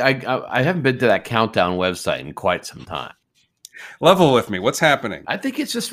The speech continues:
Speaker 2: it's, it's thin. I don't think it's gone. I mean, he's, he's still got some, some great shit going
Speaker 1: He's
Speaker 2: on.
Speaker 1: on that show Le-,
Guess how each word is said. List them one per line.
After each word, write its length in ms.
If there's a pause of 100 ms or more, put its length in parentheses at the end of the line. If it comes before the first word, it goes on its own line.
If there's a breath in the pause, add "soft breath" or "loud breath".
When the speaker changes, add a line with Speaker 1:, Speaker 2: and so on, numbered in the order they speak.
Speaker 2:
it's, 200
it's 160
thin. 320
I 80
don't 100
think 140
it's 100
gone. 440
I 20
mean, 160
he's, 220
he's 200
still 160
got 220
some, 140
some 520
great 300
shit 220
going 200
Speaker 1:
He's 140
Speaker 2:
on. 80
Speaker 1:
on 60
that 120
show 180
Le-, 520